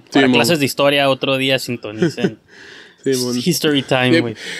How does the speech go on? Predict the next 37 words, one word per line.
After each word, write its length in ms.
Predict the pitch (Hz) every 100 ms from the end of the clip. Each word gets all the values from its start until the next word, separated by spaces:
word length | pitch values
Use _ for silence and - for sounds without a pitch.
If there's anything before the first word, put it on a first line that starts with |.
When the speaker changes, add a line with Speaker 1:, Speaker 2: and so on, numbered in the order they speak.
| -
Speaker 1:
siento 160 | 202 320
que 60 |
alborotamos 480 | 254 190 175 180 220
más 180 | 220 214
a 80 | 233
la 140 | 180
raza 280 | 151 151 202
con 200 | 160 139
este 200 | 143 180
proyecto 440 | 156 123 127 127 147
que 100 | 131
con 140 | 127
los 140 | 113
que 100 | - -
<laughs> 40 |
vamos 420 | 160 - 208 - 185
a 140 | 131
ver. 440 | 151 151 160 220 -
Speaker 2:
Pues 1400 | 277 - 339 - 427 - - _ - 135 143 135 131 117 -
Speaker 1:
Pero 240 | 147 120
fuck 280 | - 127 120
it, 140 | 123
güey. 160 | 117 110 _
Ahí 120 | 135 131
para 180 | 156
la 80 | 143
otra, 260 | 131 156 123
güey. 160 | 107 - _ _ _ _ - -
Speaker 2:
Ni 180 | 117 107
pedo. 240 | - 110
Entonces 180 | 104 131
vamos 180 | 147 156
a 80 | 127
comenzar 600 | 123 117 - 147 160 -
con 260 | 151 151
Level 240 | 143 147 143
Up, 200 | 165